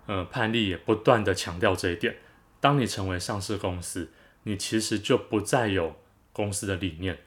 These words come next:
你就是为股东服务，你就是为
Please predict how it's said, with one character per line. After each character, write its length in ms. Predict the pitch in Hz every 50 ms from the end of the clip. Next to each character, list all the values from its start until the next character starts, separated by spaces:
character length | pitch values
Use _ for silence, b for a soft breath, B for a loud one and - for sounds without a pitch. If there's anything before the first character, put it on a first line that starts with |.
| b b b b b b
你 120 | - 101 90
就 160 | - 127 110
是 200 | - - 110 98
为 260 | 95 107 107 98 90
股 200 | - - 98 87
东 220 | 82 - 92 95 92
服 140 | - 98
务， 260 | 85 85 92 92 90 95 b b b b _
你 80 | - 98
就 100 | 95 110
是 160 | 98 - 110
为 380 | 101 104 107 101 98 98 95 -